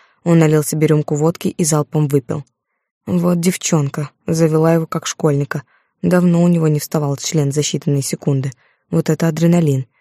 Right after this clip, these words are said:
Он предвкушал, как останется с ней наедине, как сорвёт с неё одежду и овладеет юным телом. Как увидел её в первый раз, так и сдурел. На старости лет он, похоже, увлёкся не на шутку. Откуда только взялось это чудо в куче грязи,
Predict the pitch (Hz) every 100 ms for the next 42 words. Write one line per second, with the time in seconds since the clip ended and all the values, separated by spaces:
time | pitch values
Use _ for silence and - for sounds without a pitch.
0 | _ _ _ 180 185 - 180 - 175 180
1 | 175 175 - 156 165 165 - 156 156 151
2 | 147 143 143 139 147 - - 156 151 147
3 | - 147 143 135 151 151 165 - 156 147
4 | 143 147 156 - 151 147 143 - 143 131
5 | 131 _ _ _ - 165 156 156 147 147
6 | 147 - 156 143 147 151 175 - _ _
7 | - 156 - 151 165 147 139 135 _ _
8 | _ _ - 175 - 185 180 - 175 175
9 | 160 160 - 160 151 147 151 151 - 151
10 | 147 - 135 - 143 _ _ _ _ _
11 | - 170 156 156 - 151 147 143 151 170
12 | - - 147 139 156 - 156 156 139 135